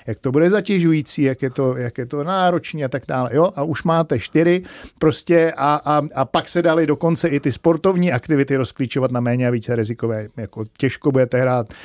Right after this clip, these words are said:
covidem basketbal, ale můžete individuální sporty pro-, nic z tohohle jsme nedělali. My jsme buď prostě dělali jako zavřeli, nebo jsme všechno nechali. A jako b-, musím říct, že, že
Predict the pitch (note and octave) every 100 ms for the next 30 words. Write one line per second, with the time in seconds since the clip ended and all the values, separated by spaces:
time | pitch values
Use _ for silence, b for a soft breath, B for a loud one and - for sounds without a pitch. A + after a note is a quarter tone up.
0 | B B C3 C3 C3+ B2+ A#2 - D3 B2
1 | B2 C3 C3 B2+ A#2+ C3 C3+ B2 C3 B2+
2 | C3 A#2+ B2+ A#2+ - A#2+ B2+ A#2+ A#2 b
3 | b b - C#3 E3 - - B2+ B2 B2
4 | G#2 A2+ A2 A#2 A2 G#2+ G#2+ D#3+ D#3 F3+
5 | E3 D#3 - F3 E3 D3 C3+ C3+ C3+ C#3
6 | D3+ D#3 D3 E3+ D3 B2 A2+ B2+ C3 C#3
7 | D#3 D3+ C#3+ C3 - B2+ C#3+ A#2+ C3+ A#2
8 | - A2+ A2 B B B B B _ B2
9 | C#3 C#3 - C3 B2+ E3 D3+ A2+ A#2+ A#2
10 | - _ C3 F3 B3 G#3+ G#3+ G3+ F#3 -
11 | C3+ C#3